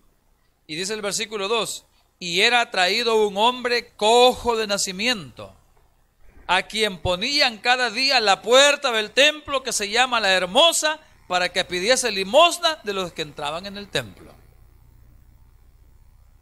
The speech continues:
Fíjese de que yo no, no he buscado el significado exacto de la palabra limosna,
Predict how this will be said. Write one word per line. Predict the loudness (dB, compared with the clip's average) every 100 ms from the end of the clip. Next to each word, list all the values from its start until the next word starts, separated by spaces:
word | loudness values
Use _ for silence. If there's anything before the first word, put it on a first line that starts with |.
| -20 _ _ -20 -20 -20 -20
Fíjese | -18 -14 -10 -8
de | -8
que | -8
yo | -4 -4 -4
no, | -4 -2 -2 -4 -10 -18
no | -10 -6 -4
he | -4
buscado | -4 -4 -6 -4 -4 -4 -4
el | -6
significado | -4 -6 -6 -10 -10 -8 -2 0 0 -2 -6 -12
exacto | -8 -4 -2 -2 -4 -8 -8 _ -20 -12
de | -8
la | -6
palabra | -6 -6 -4 -4
limosna, | -6 -8 -4 -4 -4 -8 -16 -20